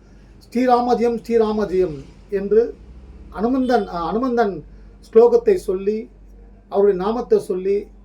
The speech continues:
துளசி அர்ச்சனை செய்வதன் மூலமாக கெட்டது விலகும், சனி தோஷம் நீங்கும், நன்மைகள் ஏற்படும். மிதுன ராசினியர்கள் வாழ்க்கையில் எல்லா செல்வங்களும் எல்லா ஐஸ்வர்யங்களும்,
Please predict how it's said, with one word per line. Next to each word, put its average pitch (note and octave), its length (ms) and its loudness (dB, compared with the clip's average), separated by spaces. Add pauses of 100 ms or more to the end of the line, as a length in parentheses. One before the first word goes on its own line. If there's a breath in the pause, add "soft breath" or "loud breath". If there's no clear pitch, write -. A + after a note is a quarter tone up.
துளசி C4 360 2
அர்ச்சனை A3+ 260 0
செய்வதன் G3 280 0
மூலமாக F3 680 -6
கெட்டது A3 460 0
விலகும், G3 400 -2
சனி G3 240 -6
தோஷம் G3+ 380 2
நீங்கும், F3 420 -12 (300 soft breath)
நன்மைகள் G3 420 0
ஏற்படும். F3+ 500 -6 (680 soft breath)
மிதுன C#4+ 220 4
ராசினியர்கள் A3 680 2 (100)
வாழ்க்கையில் F#3+ 640 0
எல்லா A#3 440 0
செல்வங்களும் G3+ 640 0
எல்லா G3 320 0
ஐஸ்வர்யங்களும், G3 680 0